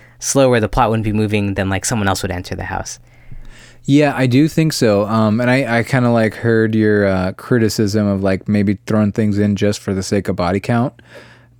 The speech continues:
Speaker 2: But one of our criticisms of The Strangers, and this was, like, this is a slight spoiler. I, I think you're okay to keep listening if you've, if you've seen The Strangers. But there is a person who comes into the mix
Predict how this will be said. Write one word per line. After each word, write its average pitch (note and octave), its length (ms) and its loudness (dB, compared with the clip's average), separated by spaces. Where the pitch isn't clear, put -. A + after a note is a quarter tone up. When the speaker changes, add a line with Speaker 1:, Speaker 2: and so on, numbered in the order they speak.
Speaker 2:
But A2 300 2
one A#2+ 220 2
of D#3+ 120 2
our A2+ 380 2
criticisms A#2 640 2
of G2+ 100 0
The F#2 80 0
Strangers, G2+ 800 -2
and D3 180 -2
this F3+ 180 -2
was, F3 240 2
like, C#3 140 -4
this D3 160 -2
is G#2+ 120 -2
a F2+ 80 -2
slight F#2+ 400 -4
spoiler. - 500 -6
I, A2 60 -6
I A2 40 -4
think A2 280 -6
you're F2 160 0
okay - 220 -8
to A2+ 80 -12
keep - 220 -8
listening - 340 -10
if F#2 180 -12
you've, - 180 -14
if - 180 -12
you've E2+ 120 -12
seen F#2+ 180 -6
The E2+ 60 -10
Strangers. F#2+ 420 -8
But F#2 260 -4
there B2+ 340 2
is C3+ 320 2
a - 40 -4
person C3 400 2
who C3+ 60 2
comes C3 240 2
into C3 160 2
the C#3+ 80 0
mix - 500 -2